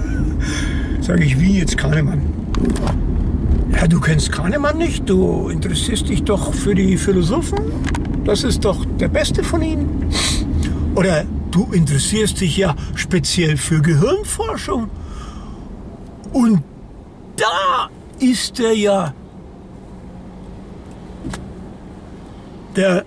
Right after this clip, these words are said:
Nobelpreisträger, den man ihm leider für Gehirnforschung nicht geben konnte, weil da gibt's keinen Nobelpreis.“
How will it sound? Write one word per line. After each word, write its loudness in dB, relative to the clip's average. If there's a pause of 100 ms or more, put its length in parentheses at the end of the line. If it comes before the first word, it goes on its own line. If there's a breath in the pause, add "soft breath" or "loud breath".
Nobelpreisträger, 2 (960 loud breath)
den 4
man 2
ihm 0
leider 2
für 2
Gehirnforschung 2
nicht 2
geben 0
konnte, 4
weil 2
da 2
gibt's -4
keinen 0
Nobelpreis.“ 0